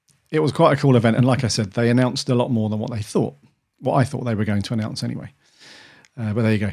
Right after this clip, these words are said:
Uh, we'll put a link in the show notes. You can go and check out all of the, um, all of the stuff that they released. Let us know if you pick any of that stuff up.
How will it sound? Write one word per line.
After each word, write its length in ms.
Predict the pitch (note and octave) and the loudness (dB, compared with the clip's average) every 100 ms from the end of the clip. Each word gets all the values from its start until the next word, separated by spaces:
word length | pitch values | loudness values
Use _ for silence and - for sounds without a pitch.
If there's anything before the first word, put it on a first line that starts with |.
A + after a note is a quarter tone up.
| - | -2
Uh, 140 | B2+ | 4
we'll 100 | C3 | 6
put 140 | C#3 F#3+ | 6 6
a 20 | |
link 180 | F3 C#3+ | 6 6
in 40 | |
the 60 | C#3+ | 4
show 160 | - | 6
notes. 220 | C#3+ C#3 C3+ | 6 4 2
You 60 | |
can 60 | B2 | 2
go 40 | |
and 100 | B2 | 2
check 200 | C3 - | 0 -2
out 80 | C3 | -2
all 220 | C3+ B2 | 2 2
of 140 | A2 - | 2 -2
the, 340 | A#2 A2 G#2+ - _ _ _ _ _ - C3 | -4 -4 -6 -10 _ _ _ _ _ -16 -6
um, 400 | A2 G#2+ G2+ F#2 _ A#3 | -4 -2 -4 -6 _ -16
all 120 | F#3+ A2 | -6 -6
of 80 | |
the 60 | F#2+ | -4
stuff 340 | - A2+ G#2 | -6 -6 -6
that 80 | - | -6
they 140 | C3+ A2 | -4 -2
released. 460 | A2 A2 - - _ _ _ _ _ _ _ _ _ _ - - | -4 -6 -10 -14 _ _ _ _ _ _ _ _ _ _ -20 -14
Let 140 | C3+ C3+ | -10 -8
us 140 | - | -4
know 80 | B2 | -2
if 120 | A2 | -4
you 60 | - | -6
pick 200 | C#3+ - | -6 -2
any 160 | B2+ B2+ | 0 0
of 60 | |
that 180 | B2+ - | 0 -4
stuff 300 | - D3+ C#3+ - | -6 -6 -4 -4
up. 260 | - - | -6 -8